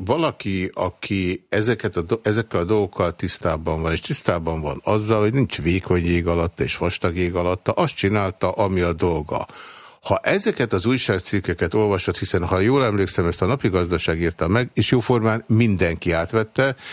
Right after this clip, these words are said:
legalábbis egy bizonyos fronton mindenki átvette, a Magyar Nemzet azt hiszem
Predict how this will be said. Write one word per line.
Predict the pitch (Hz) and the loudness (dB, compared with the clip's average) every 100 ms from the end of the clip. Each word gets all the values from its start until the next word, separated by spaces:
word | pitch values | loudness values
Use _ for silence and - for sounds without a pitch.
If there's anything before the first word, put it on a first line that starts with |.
| - - | -14 -4
legalábbis | 101 104 98 92 - | 0 2 0 0 -2
egy | - 110 95 | 0 0 0
bizonyos | 104 104 92 85 - | 0 2 2 0 0
fronton | 101 87 - | 0 0 0
mindenki | 85 87 85 78 90 | 0 0 0 -2 0
átvette, | 104 110 101 - 92 92 - - - | 0 2 -2 0 0 0 -4 -20 -8
a | 78 | 0
Magyar | 90 82 76 | 2 2 0
Nemzet | 80 76 - | -2 -2 -6
azt | - 85 | -8 -8
hiszem | 78 - | -10 -12